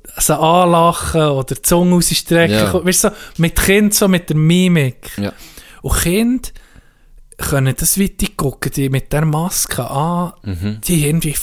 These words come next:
Speaker 1: da ist völlig keine Kommunikation möglich. Komischer,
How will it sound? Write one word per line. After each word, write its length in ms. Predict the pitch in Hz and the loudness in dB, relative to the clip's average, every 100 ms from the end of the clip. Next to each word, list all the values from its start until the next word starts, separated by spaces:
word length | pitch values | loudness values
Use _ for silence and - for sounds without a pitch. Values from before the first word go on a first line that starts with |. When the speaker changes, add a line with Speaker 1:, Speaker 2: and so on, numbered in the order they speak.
| - | -6
Speaker 1:
da 120 | - 156 | -2 0
ist 120 | - | 0
völlig 680 | - - 165 165 175 - | -2 -2 -2 -2 -4 -4
keine 220 | - - 156 | -8 -6 -6
Kommunikation 1200 | - 160 151 151 - - 127 - 156 139 143 139 | -4 -2 -2 -2 -4 -8 -6 -4 -2 -2 -4 -4
möglich. 340 | 120 - 120 - - - - - - - | -6 -10 -18 -18 -20 -20 -20 -20 -16 -10
Komischer, 600 | - 165 165 160 - | 0 2 2 0 -4